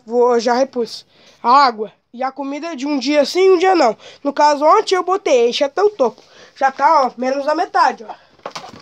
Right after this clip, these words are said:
Amanhã de tarde, não pode ser de tardezinha, senão vai faltar. Eu reponho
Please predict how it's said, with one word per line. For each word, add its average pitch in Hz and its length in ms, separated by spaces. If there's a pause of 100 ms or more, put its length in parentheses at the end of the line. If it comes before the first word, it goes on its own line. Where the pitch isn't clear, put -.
(400)
Amanhã 269 340
de 285 340
tarde, 294 540
não 254 140
pode 285 260
ser 294 120
de 254 60
tardezinha, 262 480
senão 262 180
vai 240 120
faltar. 277 560 (560)
Eu 311 80
reponho 330 600